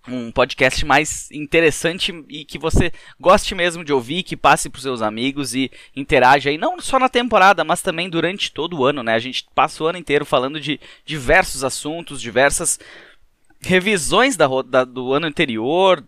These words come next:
jogadores, draft, enfim. Depois diminui o ritmo, mas sempre tem conteúdo durante todo o ano. Vamos falar então dos, dos jogadores. Num geral, assim, essa, essa rodada foi um pouco pior pros wide receivers e um pouco melhor do que a rodada passada pros running backs.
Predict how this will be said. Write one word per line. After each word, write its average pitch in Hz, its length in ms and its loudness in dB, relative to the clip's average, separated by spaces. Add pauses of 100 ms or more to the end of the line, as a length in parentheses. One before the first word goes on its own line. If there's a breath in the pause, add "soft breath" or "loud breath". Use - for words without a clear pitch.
jogadores, 131 840 0
draft, 113 680 2 (1080)
enfim. 143 360 -2 (400 soft breath)
Depois 156 480 2
diminui 180 440 -4
o 180 40 2
ritmo, 180 340 -2
mas 160 180 0
sempre - 340 -6
tem 151 120 -6
conteúdo 127 440 -8
durante 120 420 -6 (480 loud breath)
todo 147 540 -2
o 170 160 2
ano. 131 340 6 (360 soft breath)
Vamos 240 220 -2
falar 220 300 6
então 208 260 -4
dos, 190 220 -10
dos 175 160 -12
jogadores. 190 560 0
Num 233 160 -10
geral, 220 440 6
assim, 233 280 -2
essa, 214 260 -2
essa 185 220 0
rodada 185 340 2
foi 214 160 -4
um 190 80 -10
pouco 208 260 -4
pior 170 400 2
pros 170 200 -8
wide 170 260 0
receivers 175 480 -2
e 185 40 -12
um 185 40 -14
pouco 175 240 -12
melhor 180 340 2
do 202 120 -18
que 127 60 -2
a - 20 0
rodada 110 320 2
passada 120 400 -2
pros 131 160 -14
running 143 240 -8
backs. 131 320 2